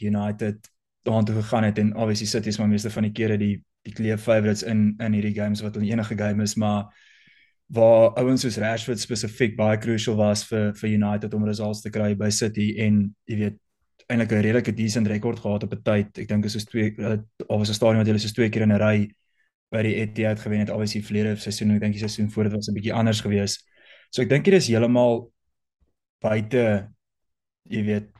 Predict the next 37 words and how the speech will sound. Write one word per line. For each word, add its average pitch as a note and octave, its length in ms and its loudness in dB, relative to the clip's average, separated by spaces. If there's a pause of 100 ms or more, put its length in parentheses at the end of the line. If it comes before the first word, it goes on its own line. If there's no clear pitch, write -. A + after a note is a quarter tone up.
(340)
bereiking G#2+ 540 0
vir, G#2+ 260 0
vir G#2+ 180 -4
United. G#2 480 0
Die G#2+ 140 0
United G#2+ 320 0
het A2 100 -6
verlede A2 260 -2
seisoen, G#2+ 720 0
ehm, G#2 340 0 (240)
ek A2 100 -12
onthou G#2+ 400 2
die G#2+ 100 -2
game G#2+ 300 0
waar G#2+ 120 -2
Sancho A2 420 -4
soos G#2 240 -10
vroeg A2+ 180 -4
geskor A2 480 2
het, G2 160 -4 (720)
en G#2 240 0
toe A2+ 520 4 (180)
was A2+ 200 -2
United G#2+ 320 0
so A2+ 80 -4
'n A2+ 40 -2
bietjie A2+ 200 -2
in A2 80 0
die G#2+ 100 -2
game A2+ 140 -2
gewees G#2+ 240 -2
aan G#2+ 60 0
die G#2+ 160 2
begin, A2 220 0
en G#2 120 0
toe G#2 320 -4 (540)
twintig A2+ 340 -2